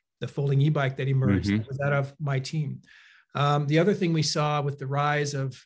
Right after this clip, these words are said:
Speaker 1: e-commerce and shipping that was happening around the globe, we spent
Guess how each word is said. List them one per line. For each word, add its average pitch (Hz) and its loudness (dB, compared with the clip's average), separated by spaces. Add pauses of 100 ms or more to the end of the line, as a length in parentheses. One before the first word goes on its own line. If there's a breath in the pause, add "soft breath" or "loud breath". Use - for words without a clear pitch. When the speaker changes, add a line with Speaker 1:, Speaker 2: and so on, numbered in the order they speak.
Speaker 1:
e-commerce 151 0
and 131 -6
shipping 156 0
that 147 2
was 139 -4
happening 139 0
around 139 2
the 135 2
globe, 135 -2
we 151 -2
spent 156 -2